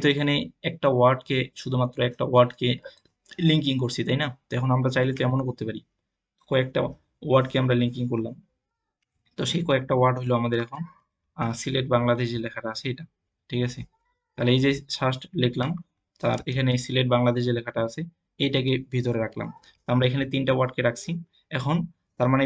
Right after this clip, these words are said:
বিষয়টা এরকম হবে যে এই তিনটা কিন্তু লিঙ্কিং করা থাকবে, এই তিনটার উপর মানে ক্লিক করলে actually আমাদের কোথায় নিয়ে যাবে, এই ওয়েবসাইটে নিয়ে যাবে। এই কাজটা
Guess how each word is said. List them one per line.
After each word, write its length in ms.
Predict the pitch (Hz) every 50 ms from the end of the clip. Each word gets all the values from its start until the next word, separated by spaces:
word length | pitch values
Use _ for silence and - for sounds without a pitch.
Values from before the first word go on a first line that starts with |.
| 131 127
বিষয়টা 240 | 123 127 143 - 131 127
এরকম 180 | 123 127 131 127 123
হবে 140 | 110 113 123 - - _ _ -
যে 80 | 117 120 123 139
এই 60 | 127 127 127
তিনটা 260 | 143 139 143 135 143 143 147 147 143 -
কিন্তু 160 | 139 131 135 127 127
লিঙ্কিং 220 | 127 123 120 117 120 -
করা 120 | 113 110 117
থাকবে, 200 | 110 104 104 101 - _ -
এই 60 | 131 123 131
তিনটার 240 | 131 131 131 127 131
উপর 140 | 127 131 139 - - _ _ _ 143
মানে 120 | 127 123 123 123
ক্লিক 180 | 139 147 143 135 -
করলে 180 | 151 147 147 156 147 135
actually 280 | 139 - 143 139 135 135
আমাদের 180 | 135 131 135 165
কোথায় 200 | - 135 139 135 131
নিয়ে 120 | 131 131 131
যাবে, 140 | 131 156 214 - _ _ _ _ _ _ _
এই 80 | 135 131 131
ওয়েবসাইটে 400 | 127 123 123 123 131 113 113 113 113
নিয়ে 100 | 113 107 107
যাবে। 140 | 104 107 107 - _ _ 127
এই 60 | 131 131
কাজটা 200 | 131 123 - -